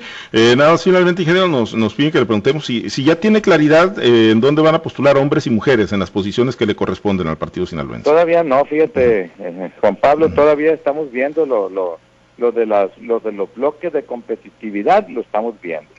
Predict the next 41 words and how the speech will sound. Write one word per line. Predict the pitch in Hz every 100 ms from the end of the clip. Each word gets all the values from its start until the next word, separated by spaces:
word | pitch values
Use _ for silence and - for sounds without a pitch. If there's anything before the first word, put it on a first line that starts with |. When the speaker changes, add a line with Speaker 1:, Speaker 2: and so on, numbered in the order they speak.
| -
Speaker 1:
Muy | 95
bien. | 87 65 -
Speaker 2:
Y | 117
estamos | - 127 131
viendo | 120 120
también | 139 104 104
lo | 113
del | 104
género. | - 82 80 80 80
Así | - 123
que | 156
en | 147
los | 127
próximos | - 131 160 147 117
días | 139 156
tendremos | 123 110 113 123
ya | 117
noticias. | 113 _ - _
Speaker 1:
Muy | 113 135
bien. | 117 117
Pendientes, | - 131 147 202 202 220
ingeniero. | 180 190 220 214 127
Muchísimas | 120 117 175 190 156
gracias | 170 190 175 -
y | 123
estaremos | 110 123 131
Speaker 2:
Muchísimas | 123 190
Speaker 1:
platicando. | 226 107 170
Speaker 2:
gracias | 208 208
y | 208
un | 208
abrazo | 196 196 214
cariñoso | 185 160 156 180
ahí | 196
para | 190 190
todas | 139 160
las | 190
personas | - 123 151 170
que | -
nos | 120 110
están | _ 143 165 170